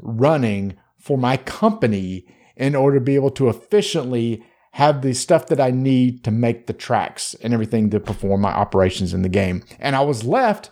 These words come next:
having to buy from a very expensive market. And Tony, we found out money's hard to come by in this game.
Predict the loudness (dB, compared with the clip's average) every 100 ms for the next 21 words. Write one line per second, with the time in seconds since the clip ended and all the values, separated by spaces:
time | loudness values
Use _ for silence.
0 | _ _ -2 -2 0 -2 0 0 0 0
1 | -2 0 0 2 0 -2 -2 -2 -2 0
2 | 2 2 -2 0 0 2 0 0 0 2
3 | 2 0 -2 -14 _ _ -4 0 2 0
4 | 0 0 0 0 2 0 0 -2 -2 -4
5 | -6